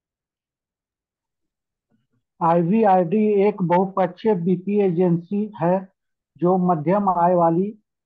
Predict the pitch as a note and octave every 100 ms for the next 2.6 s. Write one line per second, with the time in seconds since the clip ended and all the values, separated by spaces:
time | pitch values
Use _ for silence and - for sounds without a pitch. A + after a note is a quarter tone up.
0 | _ _ _ - E3 D3+ D3+ E3+ E3+ A3+
1 | A#3+ - _ - F3+ F3+ E3+ F3+ F3 -
2 | G#3 G3+ F3+ G3 A3+